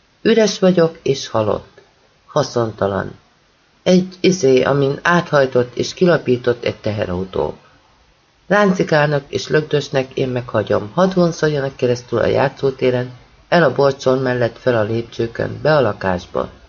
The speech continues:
Iszonyatosan fázom, és még annál is kimerültebb vagyok. „Engedek neked vizet a kádba, és ne is vitázz velem, egy jó forró fürdő majd helyre tesz”, magyarázza Debbie, ahogy felcsattog a lépcsőn.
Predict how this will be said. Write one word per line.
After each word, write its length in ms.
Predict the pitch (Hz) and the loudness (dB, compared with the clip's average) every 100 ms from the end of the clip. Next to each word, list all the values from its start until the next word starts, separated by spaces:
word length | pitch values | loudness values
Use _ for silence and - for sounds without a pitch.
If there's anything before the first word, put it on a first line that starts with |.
| _ _ _ _ _ _ _ _ | _ _ _ _ _ _ _ _
Iszonyatosan 800 | 208 202 160 131 127 127 117 117 | -4 0 0 0 0 -2 -2 -2
fázom, 480 | 127 127 127 135 139 _ _ _ _ | 0 0 0 -2 -4 _ _ _ _
és 160 | 165 - | -8 0
még 180 | 170 - | 0 2
annál 340 | 196 175 131 | 2 4 2
is 140 | 123 | -2
kimerültebb 680 | - 123 104 101 92 95 92 | -2 -2 0 -2 -2 -4 -2
vagyok. 420 | 80 - 85 - _ _ _ _ _ _ _ _ _ _ _ _ _ _ _ - | -4 -4 -8 -12 _ _ _ _ _ _ _ _ _ _ _ _ _ _ _ -2
„Engedek 500 | 226 247 190 170 151 | 2 4 4 4 2
neked 340 | 151 143 139 | -2 0 0
vizet 320 | 147 175 131 120 | 2 2 2 0
a 120 | 107 | -2
kádba, 520 | 110 98 - 95 82 - | -2 -2 -2 -2 -2 0
és 160 | - | 0
ne 100 | - | 2
is 200 | 226 185 | 4 4
vitázz 440 | 190 185 139 123 - | 2 2 2 0 0
velem, 320 | 104 92 95 - | 0 0 -2 -2
egy 180 | 123 202 | 0 4
jó 120 | 208 | 4
forró 420 | 190 175 170 143 | 4 2 4 2
fürdő 520 | 139 139 131 127 110 | 2 0 2 2 2
majd 200 | - 113 | -2 -6
helyre 320 | - 117 87 85 | -2 0 0 -2
tesz”, 280 | 92 90 | -2 -6
magyarázza 600 | - 135 135 120 107 - | -4 -2 0 -2 -2 -2
Debbie, 340 | 95 120 147 160 - - _ | 0 0 -2 -6 -8 -20 _
ahogy 260 | - 131 131 | -4 -4 0
felcsattog 600 | 175 180 185 - 123 107 | 2 2 2 -2 -2 -2
a 40 | |
lépcsőn. 600 | 101 90 - - 76 - | 0 -2 -4 -8 -8 -8